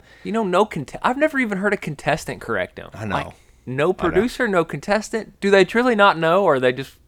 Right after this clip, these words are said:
Speaker 1: calling
Speaker 2: Maybe
Speaker 1: it that because
Speaker 2: maybe they're so wrapped up in the moment.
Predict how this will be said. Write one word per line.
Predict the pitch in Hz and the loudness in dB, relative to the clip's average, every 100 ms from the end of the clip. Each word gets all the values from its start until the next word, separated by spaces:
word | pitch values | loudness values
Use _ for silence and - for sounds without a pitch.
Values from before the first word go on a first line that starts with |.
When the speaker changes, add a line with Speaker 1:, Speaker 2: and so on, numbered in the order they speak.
| _ _ _ _ _ _ _ _ - - - | _ _ _ _ _ _ _ _ -20 -20 -4
Speaker 1:
calling | 180 160 | 6 6
Speaker 2:
Maybe | 156 | 6
Speaker 1:
it | 147 | 4
that | 143 139 | 4 4
because | 127 - 127 107 107 - _ _ - | 0 0 -2 -2 -12 -18 _ _ -4
Speaker 2:
maybe | 107 113 | 2 2
they're | |
so | 113 117 | 4 2
wrapped | 104 110 117 127 | 6 6 6 4
up | 120 | 0
in | 123 | 0
the | |
moment. | 123 104 95 90 76 | 0 0 0 -4 -6